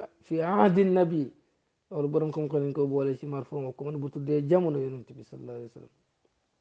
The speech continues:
Amaa nag bu tuddul jamono Yonent bi, euh,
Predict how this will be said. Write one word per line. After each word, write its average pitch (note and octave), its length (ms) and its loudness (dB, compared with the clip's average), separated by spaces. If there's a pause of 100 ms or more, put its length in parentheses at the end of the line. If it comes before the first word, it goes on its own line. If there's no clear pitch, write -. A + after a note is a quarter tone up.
(380)
Amaa D3+ 240 0
nag E3 180 0
bu D#3+ 80 0
tuddul G3+ 280 -2
jamono E3+ 260 4
Yonent C#3+ 320 0
bi, E3 200 -6 (1200)
euh, C3+ 600 4